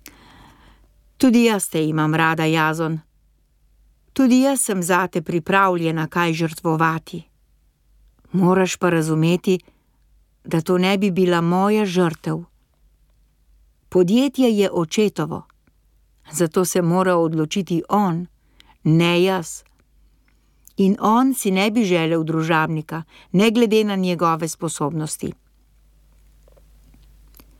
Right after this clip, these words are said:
Jazonov nasmešek je bil kot sončni žarek po mesecu temnih oblakov in vztrajnega dežja. Oče te obožuje.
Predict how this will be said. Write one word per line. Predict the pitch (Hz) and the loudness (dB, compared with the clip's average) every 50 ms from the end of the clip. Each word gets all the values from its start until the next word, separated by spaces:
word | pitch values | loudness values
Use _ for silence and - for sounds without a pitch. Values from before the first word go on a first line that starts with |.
| _ _ _ _ _ _ _ _ _ _ _ _ _ - | _ _ _ _ _ _ _ _ _ _ _ _ _ 0
Jazonov | 156 151 151 190 196 240 240 226 214 190 170 | 2 2 2 2 2 2 2 2 2 0 0
nasmešek | 165 156 147 - - 170 175 202 214 196 - 202 185 - - | 0 -2 -4 -4 -2 -2 0 0 0 0 -2 -2 -4 -2 -2
je | 180 160 | -2 0
bil | 160 156 151 | 0 -2 -2
kot | - - 151 151 | -2 -4 -6 -6
sončni | - - - 220 208 214 214 208 190 - - 175 170 160 | -6 -4 -2 0 0 2 0 0 -2 -4 -4 -4 -4 -2
žarek | 151 175 180 185 190 185 185 180 165 - | 0 2 2 2 2 0 -2 -4 -6 -8
po | - - 147 | -8 -6 -4
mesecu | 151 160 170 180 175 - - 170 165 - 151 | -2 -2 -2 -2 -2 -4 -4 -6 -6 -6 -10
temnih | 139 - 185 190 190 190 180 160 - | -4 -2 0 0 2 0 -2 -2 -2
oblakov | 170 160 156 147 139 135 139 - - 156 147 156 - _ _ _ _ | -2 0 0 0 0 0 -2 -2 -2 -4 -4 -4 -8 _ _ _ _
in | - - 165 170 | -2 0 2 2
vztrajnega | 160 156 - - 160 147 143 147 143 - 151 135 123 135 | 0 0 -2 -2 0 0 0 0 -2 -4 -4 -4 -4 -4
dežja. | - 147 143 - 156 143 - - - _ _ _ _ _ _ _ _ _ _ _ _ _ _ _ _ _ _ _ _ _ _ _ _ _ _ _ _ _ _ _ _ _ _ _ - _ _ - | -4 -4 -4 -4 -6 -6 -8 -10 -14 _ _ _ _ _ _ _ _ _ _ _ _ _ _ _ _ _ _ _ _ _ _ _ _ _ _ _ _ _ _ _ _ _ _ _ -20 _ _ 2
Oče | 175 214 233 226 - 208 170 | 4 4 4 2 0 -2 -2
te | - - 151 | 0 0 0
obožuje. | 147 143 - 160 156 147 147 151 165 160 151 151 - 170 | 0 0 0 0 -2 0 0 0 0 0 0 -2 -6 -8